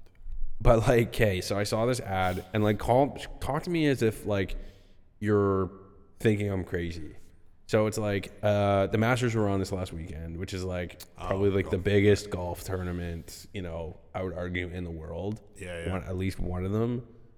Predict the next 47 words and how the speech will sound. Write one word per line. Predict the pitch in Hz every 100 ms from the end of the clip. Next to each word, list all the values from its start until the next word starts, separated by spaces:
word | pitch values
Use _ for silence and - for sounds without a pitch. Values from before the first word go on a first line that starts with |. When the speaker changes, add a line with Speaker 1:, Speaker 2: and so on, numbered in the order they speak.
| -
Speaker 1:
Um, | 107 98 95 92 90 87 - - -
shows | - 101 95
how |
much | 90 90
I |
know | 85 85
about | 82 85
golf, | 82 82 87 -
but, | 85 78 - 110 -
Speaker 2:
<laughs> | - - -
Speaker 1:
um, | 101 98 92 92 87 85 - - - - - -
so | 117
anyways, | 107 95 92
I | 101
was | 101
on | 107 117
the |
Score, | - 101 98 98 98 95 95
uh, | 98 95
the |
Score | - 101 95
app, | 87 90 - -
checking, | 104 95 95 92
like, | 87 85 - - -
I | -
don't | 90 82
know, | 82 101 - - - - - - -
who's | - 104 101 - - - -
up | 98 98
in | 95
the | 92
standings, | 87 87 90 87 92
whatever | 87 90 92
Speaker 2:
Sure, | 90
Speaker 1:
it | 92
Speaker 2:
sure. |
Speaker 1:
was, | 92 92 92 90
and, | 90
or | 85 90
just, | 87
like, | 92 90
checking | 95 92 92 87
the, | 78 - - -
you | 98
know, | 87 90
baseball | 95 90 90 90
game | 98 90 87